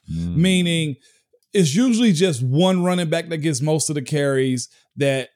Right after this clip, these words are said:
Speaker 2: is gonna get the ball at some point during the game regardless. And what you do with the ball is based upon what you and your legs and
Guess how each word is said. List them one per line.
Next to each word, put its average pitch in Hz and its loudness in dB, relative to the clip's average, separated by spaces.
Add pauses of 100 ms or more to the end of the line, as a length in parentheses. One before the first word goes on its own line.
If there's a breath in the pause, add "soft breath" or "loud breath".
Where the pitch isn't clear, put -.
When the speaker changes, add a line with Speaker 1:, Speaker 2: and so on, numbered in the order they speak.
(120)
Speaker 2:
is 143 0
gonna 220 4
get 208 -2
the 185 0
ball 170 2
at 135 0
some 175 0
point 151 -4
during 139 0
the 131 -2
game 123 -2
regardless. 101 -2
And 123 0
what 151 0
you 165 4
do 302 0
with 311 0
the 202 2
ball 156 0 (280 soft breath)
is 170 4
based 180 0
upon 156 0
what 151 -2
you 170 4
and 165 2
your 160 2
legs 147 0
and 147 -2